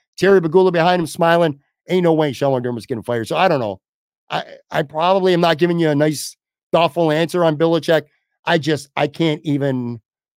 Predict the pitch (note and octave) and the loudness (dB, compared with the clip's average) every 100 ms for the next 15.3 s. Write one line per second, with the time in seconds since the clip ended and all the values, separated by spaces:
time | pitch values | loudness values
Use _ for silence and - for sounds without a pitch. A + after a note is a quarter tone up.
0 | - D3 - - D3 C#3+ B2 B2 A2 C#3 | -12 -12 -4 0 2 2 0 -2 0 2
1 | C3 B2+ A2+ B2+ A2+ A2+ A#2 - G#2 F#2 | 2 0 -4 -4 -6 -6 -8 -6 -8 -8
2 | - - - G2+ F2+ - _ _ _ - | -10 -12 -8 -6 -6 -12 _ _ _ -16
3 | - - _ _ _ _ _ _ F3+ F#3+ | -16 -18 _ _ _ _ _ _ 2 4
4 | F3+ G#3+ B3 G#3+ F3 C3+ A#2 F#2+ - - | 4 2 4 4 4 4 0 -4 -16 -4
5 | G#3+ A#3+ E3 G2+ E2+ _ _ _ _ _ | 2 4 2 -2 -8 _ _ _ _ _
6 | _ _ _ - A#2 E3+ F#3 F3+ F3 E3+ | _ _ _ -8 2 4 6 6 4 0
7 | D3 B2 G3 D4 - _ - D3 F3+ G3 | -6 2 2 2 -2 _ -14 0 2 2
8 | D3+ F3 F3 D#3+ C#3 B2 - D3 A#2+ F#2+ | 2 0 0 0 -4 -6 -4 -2 -2 -6
9 | F#2 _ _ _ _ _ _ _ _ _ | -12 _ _ _ _ _ _ _ _ _
10 | _ - F3+ E3+ - _ _ _ _ _ | _ 2 2 2 -4 _ _ _ _ _
11 | _ _ _ _ - D#3 D3+ - E3 D3 | _ _ _ _ -4 -2 -2 0 0 0
12 | B2 G#2 - C3 C#3+ C3+ A#2+ A#2 G2+ A2+ | -2 -4 -2 -2 0 0 0 -4 -6 -8
13 | G#2 - - G3 - C#3+ A#2+ G#2 A#2 A2+ | -8 -8 0 0 2 0 -2 -6 -6 -4
14 | A2+ A#2+ A2 G#2 F#2 A2 G#2 G#2 A2 G#2 | -6 -6 -4 -4 -2 -4 -4 -4 -4 -6
15 | G#2+ G2 F#2+ | -6 -6 -8